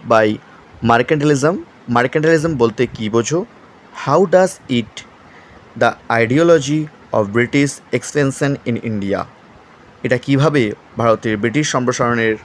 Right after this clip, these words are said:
আদর্শকে সাহায্য করে? নেক্সট, এরই দেখো পরের প্রশ্ন, "Critically review the Anglo-Maratha rivalry in the eighteenth century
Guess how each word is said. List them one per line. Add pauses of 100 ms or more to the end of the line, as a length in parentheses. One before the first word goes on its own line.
(1300)
আদর্শকে (160)
সাহায্য
করে? (680)
নেক্সট, (140)
এরই
দেখো
পরের
প্রশ্ন, (800)
"Critically
review
the (120)
Anglo-Maratha (440)
rivalry (120)
in
the (240)
eighteenth
century